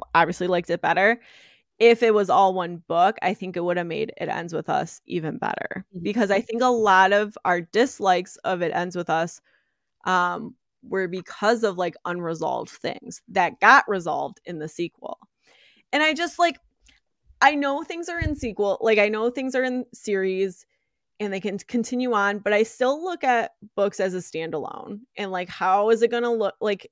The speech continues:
Speaker 1: if you're not gonna read the whole series or whatever, like, how does it work as a standalone? 'Cause I think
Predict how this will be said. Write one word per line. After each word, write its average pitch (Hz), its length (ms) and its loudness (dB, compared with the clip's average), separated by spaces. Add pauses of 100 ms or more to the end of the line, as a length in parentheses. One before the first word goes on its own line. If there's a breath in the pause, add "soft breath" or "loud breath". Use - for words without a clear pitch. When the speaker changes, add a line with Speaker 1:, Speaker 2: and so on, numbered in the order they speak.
(100)
Speaker 1:
if 196 120 -6
you're 185 100 -6
not 185 160 -4
gonna 233 140 -2
read 247 140 0
the 240 80 -4
whole 240 160 0
series 190 580 -4
or 175 340 -8 (400)
whatever, 208 600 4
like, 185 200 -2
how 190 300 2
does 226 140 0
it 247 160 -2
work 185 240 -2
as 185 120 -4
a 185 40 -6
standalone? 196 720 -4 (380 soft breath)
'Cause - 100 -6
I 370 100 4
think - 240 -2